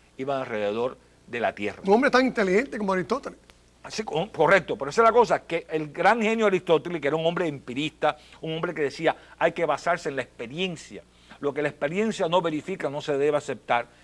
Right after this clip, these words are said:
Speaker 1: se convierte en dogma por dos mil años, y lo que hace, crea un retroceso en el avance científico. Por eso te quiero decir,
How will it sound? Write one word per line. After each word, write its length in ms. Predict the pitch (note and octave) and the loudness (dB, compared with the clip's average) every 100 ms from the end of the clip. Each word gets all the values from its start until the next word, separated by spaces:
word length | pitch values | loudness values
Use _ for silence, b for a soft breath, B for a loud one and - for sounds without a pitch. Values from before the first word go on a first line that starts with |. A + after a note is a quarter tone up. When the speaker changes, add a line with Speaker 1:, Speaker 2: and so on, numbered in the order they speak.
| b b | b b
Speaker 1:
se 200 | - E3 | -12 -8
convierte 560 | D3+ D3+ F3+ F#3+ F3 D#3 | -6 -2 0 0 0 -2
en 200 | D3 D3 | -2 6
dogma 460 | G#3 A#3+ C3+ G#2 - _ _ | 8 8 4 -14 -14 _ _
por 160 | - C#3 | -8 -2
dos 100 | C#3+ | -2
mil 220 | D3 D3+ | -2 0
años, 300 | C3+ C3 C#3 - b b b | 2 0 -8 -16 b b b
y 80 | E3 | -2
lo 140 | D#3+ | -2
que 100 | D3+ | 4
hace, 300 | D#3+ F#3+ F#3+ | 4 4 0
crea 300 | D3+ F#3 F3+ | -4 4 4
un 200 | F3 F#3+ | 4 -4
retroceso 880 | F3 D3+ C#3+ C3 - B3+ A#3 B2+ A2 | -2 -4 -4 -10 2 2 2 -2 -10
en 120 | D#3 | -10
el 100 | D3+ | -4
avance 400 | C#3 C3+ D#3+ D3+ | -2 -2 -4 -8
científico. 600 | C#3+ C3 G#2+ F#2+ F2+ E2 - B B | -10 -10 -12 -14 -16 -20 -20 B B
Por 120 | E3+ | 0
eso 160 | G3+ A#3 | 0 2
te 100 | G3+ | 0
quiero 220 | G3 G#3+ | 4 6
decir, 280 | F3+ D3+ B2 | 4 0 -8